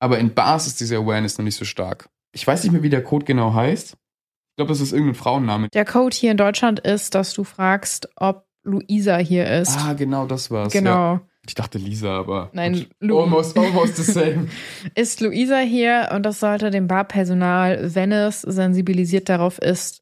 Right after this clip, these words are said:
Speaker 2: eigentlich die nötige Information geben, zu wissen, dass man gerade in einer problematischen Situation ist und Hilfe braucht. Also da gibt's mittlerweile echt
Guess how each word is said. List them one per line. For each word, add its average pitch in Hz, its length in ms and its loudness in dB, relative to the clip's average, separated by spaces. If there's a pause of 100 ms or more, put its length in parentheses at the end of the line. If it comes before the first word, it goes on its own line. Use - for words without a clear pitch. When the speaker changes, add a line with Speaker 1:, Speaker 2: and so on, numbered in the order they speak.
Speaker 2:
eigentlich 180 480 0
die 185 120 -6
nötige 175 340 0
Information 175 580 0
geben, 165 220 2
zu 180 140 -4
wissen, 165 220 0
dass 160 140 -2
man 160 140 0
gerade 156 320 0
in 143 120 -2
einer 156 180 0
problematischen 160 640 -4
Situation 151 520 -4
ist - 120 -4
und 156 80 -2
Hilfe 156 280 -2
braucht. - 460 -8 (400)
Also 202 200 2
da 202 160 2
gibt's 220 240 -4
mittlerweile 202 560 0
echt - 320 -4